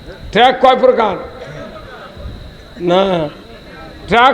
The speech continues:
হলো দুই প্রকার, আর পিকআপ টিকআপ হলার দিয়ে মেলা প্রকার। ট্রাক হলো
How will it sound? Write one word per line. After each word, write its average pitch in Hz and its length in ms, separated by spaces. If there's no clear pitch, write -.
হলো 277 160
দুই 269 120
প্রকার, 247 380
আর 226 140
পিকআপ 277 400
টিকআপ 277 340
হলার 277 380
দিয়ে 277 180
মেলা 269 240
প্রকার। 180 300
ট্রাক 247 260
হলো 285 140